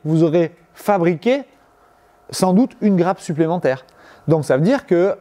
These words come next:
en quelque part, ça commence à redevenir intéressant si on réfléchit comme ça. Mais si on n'a pas cet œil-là, et si on, et si on, et si on regarde pas ça, on le voit pas. On attend la fin, et après, hop, on tire la manette et on dit «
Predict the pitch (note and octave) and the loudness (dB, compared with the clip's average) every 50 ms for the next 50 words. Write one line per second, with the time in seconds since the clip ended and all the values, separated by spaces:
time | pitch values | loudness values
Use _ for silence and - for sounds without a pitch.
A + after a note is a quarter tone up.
0 | _ - D3+ D3 C3 D3 B2 C#3+ C#3 C3 G#3+ A#3+ A#3+ - D#3+ C#3+ - F#3 F3+ G#3 | _ -6 -4 -2 -2 -2 -2 -2 -2 -2 -2 -2 -2 -2 -4 -2 0 0 0 0
1 | A#3+ A3+ - F3 D#3+ E3+ D#3 D#3 E3+ F3 F3+ D#3+ D3 C3 - C#3 E3+ G#3 - E4 | -2 -2 -2 -2 0 0 0 0 0 0 0 -2 -2 0 0 0 0 0 -2 -2
2 | D4+ A#3 E3+ E3 D3 C#3 A#2+ C#3+ C3+ A#2+ C3+ A#2+ C3 B2 A#2 - B2 - - - | -4 -2 -2 -2 -2 -2 -2 -2 -4 -4 -2 -2 -2 -4 -2 -4 -6 -6 -6 -20
3 | - - - - - - F#3 F3+ - D#4+ D#4+ D#4 C#4+ - C#4 C4 B3+ - A#3 F3+ | -18 -16 -14 -8 -4 -2 -2 0 0 0 0 0 0 0 0 -2 0 0 -2 0
4 | - G#3+ G3 F#3+ F#3+ A3+ C#4+ E4 D4+ - _ _ - E3 D#3+ - A#3+ A#3 A3 G#3+ | 2 2 2 2 2 2 0 0 -4 -10 _ _ -4 -4 0 0 0 0 0 0
5 | - F3 E3+ - - A3 G#3+ G#3 - E3+ - - G#3 F#3+ F#3 F#3+ F#3+ F3+ D#3+ - | -2 -2 -4 -2 0 0 0 0 0 -2 0 0 2 2 2 2 2 0 0 -2
6 | G3+ - D#4 C#4+ A#3 F3+ D#3+ D#3+ F3+ F#3 F3+ - G3 E3 - - _ _ _ _ | -2 -2 0 0 2 2 2 2 2 2 2 0 -2 -2 -4 -14 _ _ _ _
7 | - F3 F3 F3+ F3+ - G#3+ F#3+ E3+ D#3 - A#3+ C4 D4 D#4 D#4 _ _ _ _ | -2 0 0 0 0 0 0 -2 -2 -2 0 0 -2 -2 -2 -6 _ _ _ _
8 | _ _ _ - F3 F3+ F3 E3+ D3+ - B3+ C4+ C4 - A3 B3 - - _ _ | _ _ _ 0 2 2 2 2 0 0 0 0 0 0 -2 -2 -4 -8 _ _
9 | _ _ _ _ _ _ - F3 F3+ F3+ E3+ E3 D#3 D3+ D3 C#3+ C#3 C3 - - | _ _ _ _ _ _ -2 0 0 2 2 0 -2 -2 -2 -4 -4 -4 -2 0
10 | A3 G#3+ F#3 F3+ E3+ D#3 D3+ D#3 E3 G3 B3 D4 - - - - F3+ F3 F3 F#3 | 0 0 2 2 0 0 0 0 0 0 0 -2 -2 -4 -2 0 0 0 2 0
11 | A3+ B3 | 0 0